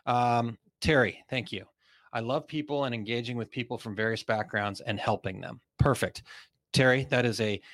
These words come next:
a great place to start. Let's, let, let, let's dig into that if you don't mind. I'm gonna, I'm gonna question you here real quick. So,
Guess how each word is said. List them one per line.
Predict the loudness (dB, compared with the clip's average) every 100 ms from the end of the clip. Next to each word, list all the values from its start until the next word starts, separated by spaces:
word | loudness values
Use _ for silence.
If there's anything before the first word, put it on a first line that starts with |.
| -12
a | -10
great | -10 -4 0 0
place | -2 -6 -6
to | -10
start. | -6 -4 -4 -6 _ _ _ _ -10
Let's, | 0 0 0 -4 -6 _ _ _ _ _ _ _ _ _ _
let, | -2 -2 -2
let, | 0 0 2
let's | 0 4
dig | 4 6
into | 6 6
that | 4
if | 0
you | -2
don't | -2
mind. | -2 -4
I'm | -2
gonna, | -2 -2 0
I'm | 2
gonna | 2
question | 2 -2 -2 -2 -6
you | -8
here | -6 -6
real | -6
quick. | -8 -8 -10 -10
So, | -10 -2 -2